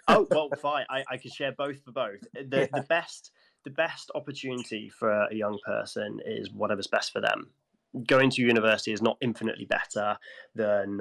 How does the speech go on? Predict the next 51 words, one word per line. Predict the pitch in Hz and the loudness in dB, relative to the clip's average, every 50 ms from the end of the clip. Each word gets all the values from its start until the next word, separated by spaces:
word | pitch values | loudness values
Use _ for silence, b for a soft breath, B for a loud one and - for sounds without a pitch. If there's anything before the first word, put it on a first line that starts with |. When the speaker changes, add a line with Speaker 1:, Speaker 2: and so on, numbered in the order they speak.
| - 98 | -4 -4
Speaker 2:
um, | 101 101 98 98 98 95 98 101 101 | -2 -2 -2 -2 -4 -6 -10 -8 -4
going | - 101 98 98 | -4 -4 -4 -4
on, | 95 95 98 | -6 -6 -8
let's | - - - | -8 -8 -8
say, | 107 | -10
a | 101 | -8
degree | - - 110 - 143 147 | -6 -8 0 4 6 6
apprenticeship, | 151 147 - 107 95 92 - - 104 - - - | 6 6 2 0 -2 -2 -2 -2 -2 -4 0 0
or, | 131 123 120 120 117 117 117 B B B B B | 2 4 6 8 6 6 4 B B B B B
let's | - 123 104 - | 0 0 0 2
say, | - 127 120 120 120 120 117 | 4 4 6 6 4 4 2
um, | - - 113 117 117 117 113 - | 0 0 -2 -2 -2 -4 -4 -2
a | 117 113 117 | -2 -2 -2
level | 120 123 127 135 | -2 -4 -6 -8
two | - - 175 165 | -4 0 2 2
apprenticeship, | 151 - - 113 104 95 - - - 107 104 - - _ | 2 0 -2 -2 -2 -2 -6 -8 -8 -8 -8 -10 -8 _
or | 123 123 123 113 | -4 -2 -2 -2
going | - 117 117 | -2 -2 -2
straight | 110 - - 120 117 - 123 | -2 -2 -2 -4 -4 -2 -6
into | 120 - 135 | -8 -6 -2
work, | 147 160 151 120 98 - | 2 4 4 4 4 2
or | 110 - | -4 -12
starting | - - 113 113 113 - - 120 | -8 -4 -2 -2 -2 -2 -4 -6
your | 120 120 120 | -2 -2 0
own | 120 120 117 | -2 -2 -2
business. | - 147 147 143 139 120 - - - - - | -2 -2 -2 -2 -2 -6 -6 -8 -8 -8 -6
It, | - - - - - - - | -4 -4 -4 -4 -6 -6 -4
it, | - 123 - - - | -4 -4 -4 -6 -10
it's | - 127 - | -12 -12 -2
far | - 139 131 131 123 | 4 6 6 6 6
too | - - 123 | 6 4 6
nuanced | 120 120 123 131 117 110 107 110 107 - - - - - _ | 6 8 8 6 6 4 2 0 -2 -6 -8 -8 -10 -10 _
to | - - 113 107 104 101 101 - | 2 4 6 6 6 4 2 0
kind | 107 107 104 | 0 -2 -2
of | 101 | -2
say | - 104 101 | -2 -2 -2
is | 104 101 | -2 -2
one | 107 107 104 107 101 98 95 | 0 2 4 4 4 4 0
better | - 101 - - - 113 104 101 92 | -2 -4 -4 -4 -4 -4 -4 -4 -4
than | 104 95 98 | -6 -6 -4
the | 104 | 2
other. | 104 110 104 104 | 2 2 2 2
And | 101 110 | -2 -2
the | 113 | 2
same | - 170 170 170 | 4 6 6 8
goes | 147 127 101 | 8 6 4
for | 113 107 | 2 0
Zero | 113 120 110 104 | 0 2 2 2
Gravity | - 113 113 110 104 - 107 107 | 2 2 0 0 0 -6 -10 -10
as | 104 - | -6 0
well. | 117 117 110 107 107 101 - | 2 2 2 2 0 -2 -6